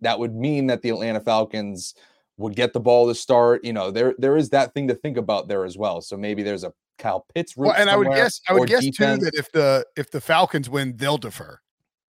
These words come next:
Speaker 2: because they know, everyone knows that the Patriots defer.
Speaker 1: Right, which is, which I think is so stupid. Like, if you want the ball first, don't play Jedi mind tricks. Just
Speaker 2: Yeah, yeah.
Speaker 1: take the ball, but that's
Speaker 2: Don't,
Speaker 1: all.
Speaker 2: don't try and play forty chess with Belichick. Uh, by the way,
Speaker 1: Exactly.
Speaker 2: Hunter Henry tied, uh, for,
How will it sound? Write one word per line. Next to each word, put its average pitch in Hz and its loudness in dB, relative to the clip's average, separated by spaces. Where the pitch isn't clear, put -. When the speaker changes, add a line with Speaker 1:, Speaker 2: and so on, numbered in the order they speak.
Speaker 2:
because 160 -2
they 170 2
know, 160 2
everyone 175 2
knows 156 2
that 151 -6
the 131 -8
Patriots 135 -4
defer. 85 -16
Speaker 1:
Right, 104 -2
which 127 -4
is, 135 -4
which 170 -12
I 185 -10
think 262 -4
is 285 -4
so 143 -4
stupid. 117 -6
Like, 101 -6
if 104 -8
you 185 -2
want 226 0
the 143 0
ball 127 4
first, 120 -2
don't 202 -4
play 196 -2
Jedi 131 0
mind 110 -6
tricks. - -12
Just - -4
Speaker 2:
Yeah, 117 -12
yeah. 95 -18
Speaker 1:
take 240 -6
the 185 0
ball, 143 -2
but 85 -10
that's 107 -6
Speaker 2:
Don't, 180 -2
Speaker 1:
all. 85 -8
Speaker 2:
don't 202 -2
try 233 -2
and 196 -2
play 165 0
forty 143 -4
chess 113 -8
with 101 -16
Belichick. 92 -12
Uh, 135 -6
by 170 2
the 175 0
way, 147 -2
Speaker 1:
Exactly. 139 -2
Speaker 2:
Hunter 180 0
Henry 165 0
tied, 175 2
uh, 131 4
for, 135 0